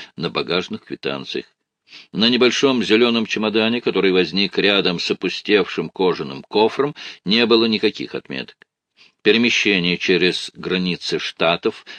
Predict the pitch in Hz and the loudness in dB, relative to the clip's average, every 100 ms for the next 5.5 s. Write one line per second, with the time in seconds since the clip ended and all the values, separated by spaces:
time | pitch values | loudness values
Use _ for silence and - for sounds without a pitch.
0 | - - - 90 135 87 151 131 76 71 | -10 -2 2 4 2 0 -4 -2 -2 -4
1 | 73 90 - 110 104 - - 64 69 82 | -4 -2 0 -2 -6 -12 -10 -10 -6 -2
2 | 85 76 69 64 - 64 62 131 151 165 | -2 -2 -6 -8 -8 -4 0 0 -2 -8
3 | _ _ - 101 104 107 104 101 - 90 | _ _ -4 2 4 6 4 2 -2 0
4 | 104 - 95 92 95 147 120 71 69 - | 0 0 -4 -2 -4 -4 -6 -8 -10 -6
5 | 71 64 - 69 | -4 -6 -10 -14